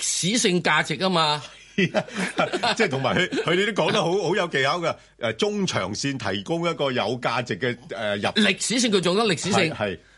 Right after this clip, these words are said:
Speaker 1: 嗱，即係呢樣嘢呢，係以前有得睇㗎嘛。噉我咪覺得大約二萬四度都差唔多啦，即係歷史性價值啦。
Speaker 2: 係。
Speaker 1: 噉之但係有價值，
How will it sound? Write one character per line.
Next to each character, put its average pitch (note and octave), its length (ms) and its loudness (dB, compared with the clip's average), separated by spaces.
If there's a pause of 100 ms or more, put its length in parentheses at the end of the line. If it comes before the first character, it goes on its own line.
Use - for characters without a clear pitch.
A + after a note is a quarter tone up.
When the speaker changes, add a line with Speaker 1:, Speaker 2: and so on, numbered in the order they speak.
Speaker 1:
嗱， A2 160 -2 (200)
即 C#4+ 120 0
係 C4+ 40 4 (140)
呢 C4 120 2
樣 G3+ 120 4
嘢 C#3+ 200 2
呢， F#3 180 0
係 A2+ 220 -2 (120)
以 B2+ 100 -4
前 A#2 180 -2
有 A2 60 0
得 D3+ 80 0
睇 - 240 -6
㗎 G#2+ 220 -2
嘛。 G#2+ 320 -4 (300)
噉 F3 100 0
我 F#3+ 100 2
咪 B2 120 2
覺 A#2 120 -2
得 C#3+ 120 -2
大 G2+ 200 -2
約 G2 140 -4
二 G2 40 -6
萬 F#2+ 140 -6
四 G2 160 -4
度 G2+ 200 -4
都 A#2+ 60 -6
差 B2 180 -2
唔 G2 140 -6
多 G2 180 -4
啦， A#2 280 4
即 B2 100 -2
係 G#2+ 180 -4
歷 E2 140 -6
史 G#2 100 -6
性 F#2+ 200 -8
價 F2 160 -8
值 - 100 -14
啦。 G2 120 -10 (220)
Speaker 2:
係。 E2 100 -12
Speaker 1:
噉 A3+ 200 0
之 B3+ 120 2
但 F3+ 140 2
係 C3 160 2 (260)
有 A2 120 -6 (140)
價 D#3+ 200 0
值， C3+ 200 -4